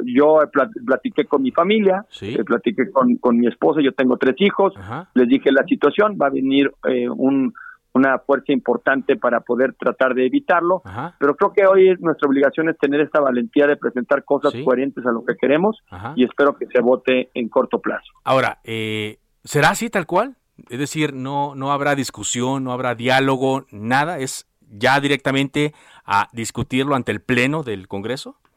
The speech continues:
Speaker 1: ¿Te, te refieres a que si hay discusión o diálogo con la, con, con,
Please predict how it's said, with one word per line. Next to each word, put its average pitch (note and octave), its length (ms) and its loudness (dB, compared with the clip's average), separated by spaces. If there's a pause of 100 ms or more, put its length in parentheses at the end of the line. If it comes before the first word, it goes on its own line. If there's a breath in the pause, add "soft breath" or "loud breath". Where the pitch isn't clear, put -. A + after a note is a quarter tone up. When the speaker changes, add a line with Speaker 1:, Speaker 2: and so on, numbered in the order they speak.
(580)
Speaker 1:
¿Te, - 180 2
te E3 140 2
refieres F3 340 4
a G3 120 2
que - 120 2
si D3 80 2
hay D#3+ 160 6
discusión D3+ 540 4
o D#3 40 4
diálogo D3 380 4
con B2+ 180 -4
la, A#2 200 0
con, B2 220 -2
con, B2 300 -2